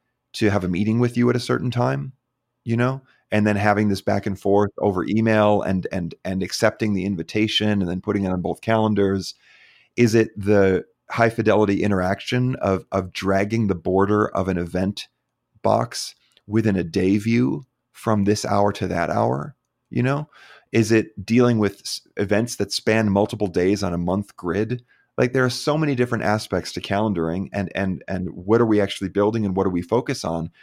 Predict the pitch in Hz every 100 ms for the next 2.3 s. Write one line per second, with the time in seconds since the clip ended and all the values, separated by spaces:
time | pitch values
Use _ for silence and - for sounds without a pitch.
0 | _ - 107 120 120 110 113 131 117 104
1 | 101 95 87 139 160 117 101 107 - 110
2 | 127 117 104